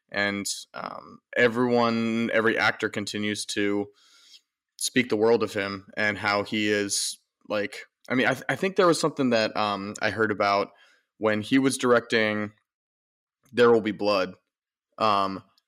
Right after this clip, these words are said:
like, he gave, he, like, basically gave notes and told Daniel Day-Lewis that he was doing his character wrong based on what he thought the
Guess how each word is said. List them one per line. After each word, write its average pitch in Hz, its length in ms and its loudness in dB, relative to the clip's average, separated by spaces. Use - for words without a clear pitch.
like, 104 340 0
he 151 400 0
gave, 131 500 4
he, 135 160 2
like, 135 200 4
basically 135 400 2
gave 117 280 2
notes 113 400 2
and 110 220 -4
told 110 580 4
Daniel 117 300 0
Day-Lewis 120 460 4
that 117 140 -4
he 123 100 -4
was 113 180 -2
doing 131 500 4
his 131 180 -4
character 117 500 2
wrong 104 600 2
based 110 380 2
on 98 480 0
what 107 260 2
he 113 200 -6
thought 110 300 2
the 95 240 2